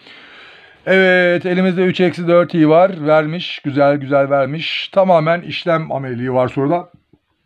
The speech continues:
Bakalım nasıl çözeceğiz. Burada Z'nin eşlenikleri var. Dikkat. Bakalım beraber. Şimdi Z yazıyorum. Üç eksi dört i, hiç üşenmeden yazıyorum. Z'nin eşleniği hemen yanına üç artı dört i.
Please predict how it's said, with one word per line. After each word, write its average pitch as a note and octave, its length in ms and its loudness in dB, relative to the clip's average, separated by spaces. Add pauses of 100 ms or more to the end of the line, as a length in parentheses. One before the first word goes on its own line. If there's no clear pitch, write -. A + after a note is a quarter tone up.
(380)
Bakalım F3 440 2
nasıl C#3+ 160 -2
çözeceğiz. C#3 520 -2 (920)
Burada D3+ 360 2
Z'nin D#3 300 0
eşlenikleri D3+ 520 -2
var. C3+ 200 2 (160)
Dikkat. A#2+ 460 -2 (720)
Bakalım D#3+ 320 -2
beraber. G#2+ 380 -4
Şimdi D#3 280 0
Z B2 100 -4 (460)
yazıyorum. D#3+ 480 -2 (160)
Üç A3 180 -4
eksi D#3 240 0
dört C3 240 -2
i, F#3 40 -6
hiç F3+ 100 -12
üşenmeden D3 480 -2
yazıyorum. G#2 400 -8 (380)
Z'nin F#3 380 0
eşleniği F#3+ 460 2
hemen A#3+ 340 0
yanına C#3+ 400 -2
üç G3+ 320 -4
artı D3+ 460 2
dört D#3 460 2
i. G#2+ 480 -4